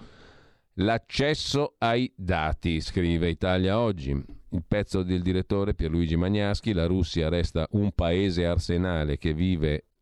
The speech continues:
dall'export di armi a differenza della Cina". E poi il corsivo, diritto e rovescio, dedicato a Tony Cappuozzo,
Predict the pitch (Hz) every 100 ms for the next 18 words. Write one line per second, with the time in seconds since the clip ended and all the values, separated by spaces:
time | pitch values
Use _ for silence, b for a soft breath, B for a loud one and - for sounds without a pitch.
0 | _ - 73 73 92 - - 82 78 87
1 | 90 85 76 71 - 76 73 - 80 90
2 | 85 - 78 87 - - 78 76 78 B
3 | B B B B B B B - 165 -
4 | 104 92 - 123 - 151 139 87 80 82
5 | 107 - 92 92 90 87 120 85 78 -
6 | 92 92 107 80 76 - 87 - - -
7 | - - - 143 143 131 117 - 87 80
8 | - 90 85 90